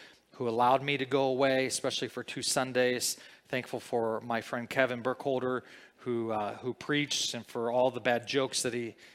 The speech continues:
I already listened to 'em. They're not true, all right? The, the jokes weren't true, but that's okay.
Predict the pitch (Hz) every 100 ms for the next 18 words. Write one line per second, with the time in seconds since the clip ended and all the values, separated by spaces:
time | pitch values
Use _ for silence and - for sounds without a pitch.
0 | _ - 120 123 123 123 - 123 - 127
1 | 123 123 120 127 120 - 127 120 113 117
2 | 113 113 104 113 - 110 107 120 120 -
3 | 127 117 - 123 113 107 104 117 - 120
4 | - 110 104